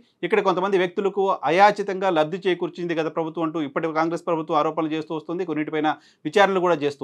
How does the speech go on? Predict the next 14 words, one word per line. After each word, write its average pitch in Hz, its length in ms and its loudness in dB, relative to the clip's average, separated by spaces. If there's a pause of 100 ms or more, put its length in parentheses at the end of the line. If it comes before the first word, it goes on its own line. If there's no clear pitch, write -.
వస్తుంది. 87 300 -14 (220)
So 214 140 6
అటువంటి 220 360 4
కంపెనీలు 208 420 0
కనుక 202 160 -2 (300)
బీఆర్ఎస్ 196 420 2
పార్టీకి 180 440 0
నిధులు 185 260 0
ఇచ్చినట్లుగా, 190 420 -6
ఎలక్టోరల్ 180 420 -2
బాండ్స్ 160 260 0
రూపంలో 165 260 -2
ఇచ్చినట్టుగా 160 400 -6
తేలితే 156 280 -2